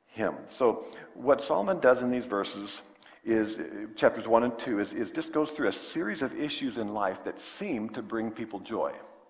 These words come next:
It, it, it's kind of what we all do. We, we, we all would like to have these things. This is, this is the, the if-onlys. A-, and, and many of these things make people happy for a while.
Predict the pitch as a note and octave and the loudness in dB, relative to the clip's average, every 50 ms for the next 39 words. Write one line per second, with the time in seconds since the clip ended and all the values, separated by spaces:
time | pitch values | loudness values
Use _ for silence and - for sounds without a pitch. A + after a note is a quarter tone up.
0 | _ _ _ _ _ _ _ _ _ _ _ _ _ _ _ _ - A#2+ D3 - | _ _ _ _ _ _ _ _ _ _ _ _ _ _ _ _ -2 -2 0 0
1 | D3 D3+ D3 - D3 C#3 - E3 E3+ F3+ E3 D3+ C3 B2 B2 A#2+ A2 A#2+ C3 B2 | 0 -2 0 0 -2 -2 0 0 2 4 4 4 4 4 4 4 6 4 4 2
2 | A#2+ A#2+ G#2 E2 - - - - - - - - - - _ _ _ _ _ _ | 0 0 -2 -2 -6 -8 -14 -18 -20 -20 -20 -20 -20 -20 _ _ _ _ _ _
3 | _ _ _ _ _ - - - - - C#3 E3 D3+ D3 D3 C#3+ C#3+ C3+ C3+ - | _ _ _ _ _ -20 -20 -12 -6 -4 -2 2 4 4 4 4 4 2 2 6
4 | - C3+ D#3 F3+ F#3+ E3+ C#3+ B2 C3 C3 C3+ C#3+ F3 G#3 - - - A3+ G3 F#3 | 8 10 10 10 10 8 6 6 6 8 10 10 10 10 8 2 2 2 2 2
5 | F3+ F#3 F3 E3+ F3 D#3+ D#3 D#3+ D#3 D#3+ - E3 D3 B2+ B2 F3 E3 E3 D3 C3+ | 4 4 6 6 6 8 8 6 6 6 4 2 2 4 2 2 0 -2 -2 0
6 | F3 F#3+ - G3+ F#3+ D#3+ C#3 D3 D3+ D3 C3+ - - - - C#3 C#3+ D3 D3 E3+ | 0 2 2 2 0 0 2 2 2 2 2 0 -4 -6 0 2 4 6 6 4
7 | - - - - F#3+ G#3+ G#3+ G#3 F#3 D3 A2 F#2+ F2 E2 D#2 - - - - - | 4 4 6 6 6 8 8 6 4 4 2 2 -2 -6 -6 -6 -8 -8 -8 -10
8 | - - - - - _ _ _ _ - _ _ _ _ - - - - - - | -12 -16 -20 -20 -20 _ _ _ _ -20 _ _ _ _ -20 -20 -18 -16 -14 -14
9 | - - - E3+ E3+ E3 E3+ E3+ F3 D#3+ E3 E3 E3 E3 G3+ B3+ E4 E4 C#4+ G#3 | -10 2 6 6 8 8 8 6 6 6 6 6 6 8 6 8 8 6 4 4
10 | G3+ F#3+ - - - - F3 F3 F3+ E3+ D3 - - - - - D#3+ F3 F#3 F3+ | 2 -2 -2 -4 -4 -2 0 2 2 0 0 -2 -8 -12 -8 0 2 2 2 2
11 | - - - - - - - - - - - - _ _ _ - - F#3 F3 E3+ | 0 -6 -12 -16 -18 -20 -20 -20 -20 -20 -20 -20 _ _ _ -6 -4 0 2 2
12 | D3+ - - - F#3 G3 G3+ - - E3+ D#3 - - F#3 E3+ D3 C#3 C3+ C#3 C#3+ | 2 2 0 0 2 2 2 4 4 2 2 2 2 2 4 4 4 2 2 0
13 | C3+ B2+ - F#2 F2 - - | -2 -2 -2 -4 -4 -6 -8